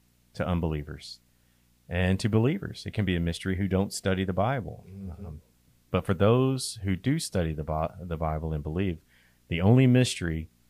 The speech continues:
Speaker 1: is about the rapture. The only mystery of the rapture is about when will it happen. And that's not for us to figure out.
Speaker 2: No, there's people that spend so much time trying to figure out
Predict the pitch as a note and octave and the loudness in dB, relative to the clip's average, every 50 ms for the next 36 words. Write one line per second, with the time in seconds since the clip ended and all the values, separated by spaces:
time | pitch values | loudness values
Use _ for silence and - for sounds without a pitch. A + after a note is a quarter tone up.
0 | _ _ _ _ _ _ _ _ - F2 D#2+ E2 D#2+ E2+ E2 E2 - - _ _ | _ _ _ _ _ _ _ _ -8 -6 -4 0 2 2 2 2 -2 -6 _ _
1 | _ _ _ _ _ - - E2 D#2+ E2+ F2 F2+ - - - E2+ D#2+ D#2+ D#2 D#2 | _ _ _ _ _ -10 -6 -2 2 2 2 2 0 -2 -4 -2 -2 -2 -4 -8
2 | _ _ _ _ _ _ _ _ - - E2+ E2+ E2 E2 G2 G#2 - - F2 D#2+ | _ _ _ _ _ _ _ _ -6 -4 -2 -2 0 0 0 -2 -2 -4 -6 -2
3 | E2+ F#2 A#2+ - - E2 D#2 D2+ D2 D2+ D2+ - - E2+ D#2 D#2 E2 D#2 D#2 D#2 | 0 -2 -2 0 -2 -4 -4 -6 -6 -8 -10 -10 -10 -8 -8 -8 -6 -6 -6 -6
4 | D2+ - _ _ _ _ _ _ _ _ - - F2+ E2 E2 F2 F2 E2 D#2+ D#2+ | -6 -10 _ _ _ _ _ _ _ _ -14 -10 -4 -2 0 2 2 0 -2 -4
5 | - - - D#2 D#2 D2 D2 F2+ G2 A2 A2+ - D#2+ D2 C#2+ _ _ _ _ _ | -10 -12 -10 -10 -8 -8 -6 -4 -4 -4 -4 -6 -10 -12 -12 _ _ _ _ _
6 | _ _ _ - - - - F2 F2 F2+ - - F2+ E2 E2 - - - E2 D#2 | _ _ _ -12 -10 -6 -4 -2 -2 -2 -2 -2 -4 -4 -4 -4 -4 -4 -4 -4
7 | - - - - D#2 D2+ D2 D2 D2+ D#2+ G2+ - _ _ _ _ _ _ _ _ | -4 -8 -12 -12 -10 -10 -8 -10 -10 -10 -12 -16 _ _ _ _ _ _ _ _
8 | _ _ - - - - _ _ _ - A#2 A#2+ A#2+ A#2 A#2+ A#2 G#2+ A2 A2 A2 | _ _ -10 -10 -10 -10 _ _ _ -6 0 2 4 4 4 4 4 4 2 0
9 | - - - A2 G2+ - - F#2+ F2+ F2 E2 - - - G#2 G2 F#2 - - - | -2 -4 -4 -4 -4 -6 -8 -12 -12 -12 -12 -14 -12 -10 -10 -10 -8 -8 -6 -6
10 | - - - - - B2 A#2+ G#2 G2 F#2+ E2+ E2+ - - - - F#2 F#2+ F2+ E2+ | -6 -6 -6 -8 -8 -8 -10 -10 -10 -12 -14 -12 -14 -14 -12 -10 -12 -12 -12 -14
11 | E2+ - - F#2+ F#2 F2+ F2 D#2+ - _ - G2 F#2+ F#2 F#2 F#2 F#2 F#2 F#2 F2+ | -14 -14 -14 -12 -12 -12 -16 -18 -20 _ -12 -12 -12 -10 -10 -12 -12 -12 -12 -14
12 | F#2 - _ | -14 -16 _